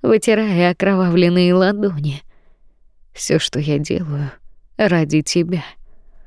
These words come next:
Видения стали зыбкими, но никуда не делись.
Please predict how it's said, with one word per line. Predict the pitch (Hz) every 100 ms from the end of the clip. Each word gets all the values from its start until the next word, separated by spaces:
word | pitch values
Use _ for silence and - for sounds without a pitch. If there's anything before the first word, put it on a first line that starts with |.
| - _ - -
Видения | 226 208 185 214 175 170 160
стали | - 208 180 170
зыбкими, | 160 165 202 175 - 160 165
но | 185
никуда | 185 - 202 196
не | 190 208
делись. | 202 226 147 143 -